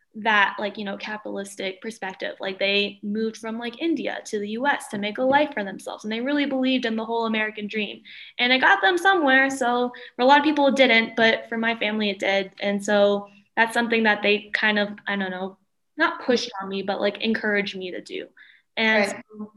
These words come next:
Speaker 1: if they could do it, maybe I can do it. So <laughs> we'll see what happens.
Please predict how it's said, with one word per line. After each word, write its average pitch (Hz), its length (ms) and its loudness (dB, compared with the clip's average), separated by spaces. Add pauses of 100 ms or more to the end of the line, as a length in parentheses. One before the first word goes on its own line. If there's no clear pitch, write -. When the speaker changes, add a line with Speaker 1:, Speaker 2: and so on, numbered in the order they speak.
(960)
Speaker 1:
if 269 180 2
they 339 120 0
could 285 140 -4
do 349 140 2
it, 349 100 2
maybe 339 260 -2
I 330 140 0
can 285 160 -2
do 202 180 -2
it. - 300 -4
So 233 280 2
<laughs> 285 280 8
we'll 277 260 6
see 269 140 4
what 269 140 6
happens. 240 500 0